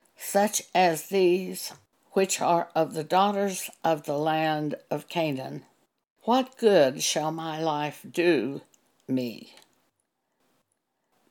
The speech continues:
Genesis twenty-eight. So Isaac called Jacob,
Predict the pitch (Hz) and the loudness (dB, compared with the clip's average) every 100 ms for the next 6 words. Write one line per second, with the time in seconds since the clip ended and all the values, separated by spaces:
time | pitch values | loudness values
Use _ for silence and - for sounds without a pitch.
0 | _ _ - 247 247 233 226 214 - 208 | _ _ 0 4 4 2 0 -4 -6 -4
1 | 202 185 - 214 202 - - _ _ _ | -4 -4 0 0 0 -2 -14 _ _ _
2 | _ _ _ _ _ _ _ _ _ - | _ _ _ _ _ _ _ _ _ 2
3 | 196 185 - 220 285 262 226 - 262 269 | 6 6 4 2 2 2 0 0 0 2
4 | 247 170 131 123 - - | 2 2 0 -2 -10 -16